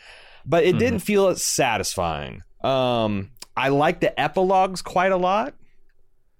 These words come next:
Speaker 1: And that's what's like, when, going into the epilogues, I'm like, "Oh, boy, wow." Um, when you think about, I, you put this to the Indiana Jones test, right?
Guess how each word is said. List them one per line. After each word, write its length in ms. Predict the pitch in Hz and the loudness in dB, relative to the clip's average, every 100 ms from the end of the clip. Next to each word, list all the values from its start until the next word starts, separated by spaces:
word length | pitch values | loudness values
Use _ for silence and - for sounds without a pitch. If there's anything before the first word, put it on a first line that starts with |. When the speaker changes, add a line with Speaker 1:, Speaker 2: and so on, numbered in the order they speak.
| _ _ _ _ - | _ _ _ _ -4
Speaker 1:
And 100 | 143 | 0
that's 220 | 175 180 | 0 0
what's 180 | 202 175 | -2 2
like, 140 | 170 | 0
when, 300 | 143 156 151 | 2 2 2
going 260 | 143 180 185 | 2 2 4
into 460 | 190 190 - 175 147 | 2 0 0 0 2
the 160 | 143 | 2
epilogues, 560 | 165 151 120 110 110 117 | 2 2 2 2 2 0
I'm 100 | 113 | 0
like, 300 | 110 98 123 | 0 0 0
"Oh, 200 | 143 113 | 0 0
boy, 300 | 85 131 123 | 0 2 2
wow." 540 | 113 110 95 85 85 | 2 2 0 0 -2
Um, 300 | 104 104 101 | 0 0 0
when 80 | 113 | -2
you 80 | 110 | -2
think 240 | - 143 | -2 -2
about, 420 | 131 110 110 104 101 | -2 0 2 2 2
I, 120 | 131 | 0
you 180 | 156 151 | -2 -2
put 140 | 202 | -2
this 100 | 185 | 0
to 100 | 175 | 0
the 100 | 156 | 0
Indiana 280 | 151 143 113 | 2 2 2
Jones 320 | 113 92 78 | 0 -2 -6
test, 320 | 82 58 - | -8 -10 -4
right? 340 | 98 101 110 | -2 -2 -4